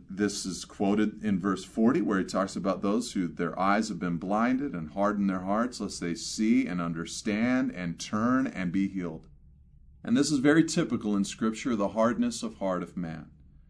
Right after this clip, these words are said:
You see this in the life of Pharaoh in the Old Testament, where he would not believe, and then God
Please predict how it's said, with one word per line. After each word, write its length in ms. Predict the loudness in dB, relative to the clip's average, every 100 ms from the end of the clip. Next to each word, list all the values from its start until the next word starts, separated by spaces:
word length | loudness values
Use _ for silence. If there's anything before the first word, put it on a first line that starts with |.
| -20 -20 -20 -20 -6
You 100 | -4
see 280 | 4 6 8
this 260 | 6 4
in 80 | 4
the 100 | 4
life 320 | 6 4 2
of 100 | -4
Pharaoh 580 | -2 2 4 4 0 -6 -16 -16
in 100 | -6
the 100 | -4
Old 200 | -2 -4
Testament, 600 | 0 0 0 -2 -2 -2 -8 -20 -20 -20 -20 -20 -20 -14
where 180 | 0 2
he 200 | 6 6
would 380 | 6 6 6 6
not 320 | 6 4 4
believe, 480 | 6 8 8 6 4
and 160 | 4 4
then 180 | 6 6
God 480 | 8 8 8 4